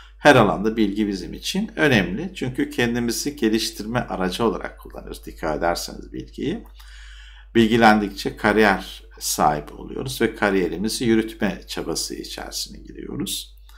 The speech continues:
Bu anlamda epistemoloji özellikle içinde bulunduğumuz yüzyıl için düşündüğümüzde bir bağlam oluşturuyor ciddi bir şekilde.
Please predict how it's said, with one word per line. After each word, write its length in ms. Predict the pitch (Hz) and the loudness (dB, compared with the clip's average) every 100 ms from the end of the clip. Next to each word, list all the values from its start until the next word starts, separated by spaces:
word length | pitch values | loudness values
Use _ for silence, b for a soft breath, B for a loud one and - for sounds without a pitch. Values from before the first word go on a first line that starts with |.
| B B B B B - - | B B B B B -10 8
Bu 60 | 135 | 12
anlamda 440 | 147 143 135 135 | 12 10 6 4
epistemoloji 880 | 123 - - 123 123 120 117 147 147 | 2 -2 -4 -2 0 0 2 0 0
özellikle 560 | 113 113 120 123 127 101 | -2 0 0 -2 -6 -6
içinde 440 | - 110 120 107 | -4 0 0 0
bulunduğumuz 540 | 101 95 90 85 87 | -2 -2 -4 -6 -4
yüzyıl 220 | 113 110 87 | 0 0 0
için 340 | 78 80 80 | -6 -12 -12
düşündüğümüzde 1000 | - - - - - - - - 135 123 | -10 -10 -12 -18 -18 -14 -12 0 2 4
bir 220 | 127 98 | 2 6
bağlam 420 | 104 101 117 98 | 8 10 8 4
oluşturuyor 440 | - - - 80 78 | -2 -14 -12 -12 -10
ciddi 420 | - - 90 - | -12 -6 -6 -4
bir 60 | |
şekilde. 760 | - - - 73 - 160 202 | -8 -12 -14 -8 0 2 0